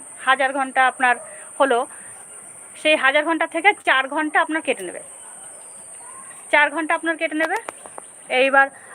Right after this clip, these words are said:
আগস্টের ধরুন তিন তারিখ, দু হাজার পঁচিশের আগস্টের তিন তারিখ, তখন আপনার ওই দু হাজার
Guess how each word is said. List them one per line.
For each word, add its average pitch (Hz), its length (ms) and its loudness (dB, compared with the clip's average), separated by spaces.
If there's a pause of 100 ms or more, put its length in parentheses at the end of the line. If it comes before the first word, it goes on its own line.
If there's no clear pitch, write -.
(140)
আগস্টের 311 440 -2
ধরুন 320 160 0 (120)
তিন 339 120 0 (100)
তারিখ, 285 180 -2 (1080)
দু 285 120 -4
হাজার 311 220 2
পঁচিশের 302 420 -2
আগস্টের 277 360 -8
তিন 294 100 -2 (100)
তারিখ, 240 200 -2 (460)
তখন 285 200 2 (100)
আপনার 302 280 0
ওই 285 80 -2 (120)
দু 277 120 -4
হাজার 277 220 0